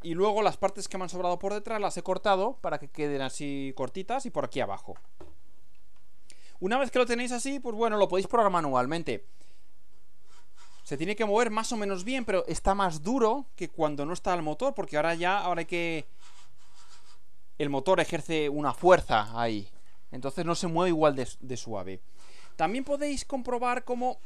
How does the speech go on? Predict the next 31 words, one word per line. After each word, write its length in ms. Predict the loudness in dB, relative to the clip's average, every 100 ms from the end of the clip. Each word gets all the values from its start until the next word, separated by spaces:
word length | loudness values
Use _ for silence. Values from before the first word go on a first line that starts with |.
| -6
al 120 | -4 -2
moverse 440 | 0 -2 -2 -2 0
el 160 | 0
movimiento 560 | 0 0 -2 -2 -2 -2
no 160 | -2 -2
es 120 | -4
exactamente 1040 | -4 -4 -4 -4 -4 -6 -4 -4 -2 -4 -6 -6 -6 -6 -6 -6 -6
lineal. 640 | -4 -2 0 0 0 0
Cuando 200 | 0 0
la 120 | 0
hagáis 400 | 0 0 0 -2 -4
veréis 300 | -4 -2 -2
que, 220 | -2 -4
que, 100 | -6
que 160 | -4 0
la 140 | 0
fuerza 360 | 2 0 2 0
no 280 | 0 0 0
es 200 | -2 0
la 120 | 0
misma 360 | 0 -2 -2
en 80 | -2
todo 180 | -2 -2
momento. 580 | -2 -2 -4 0 0 0 -4 -6 -6 -6
Entonces 220 | -2 -2
porque 520 | 2 0 0 -2 -2 -4 -6 -6 -8 4
la 220 | 6 8
polea 360 | 8 6 8
de 60 | 8
aquí 280 | 6 4 -4
realmente 760 | 4 6 6 4 0 2 0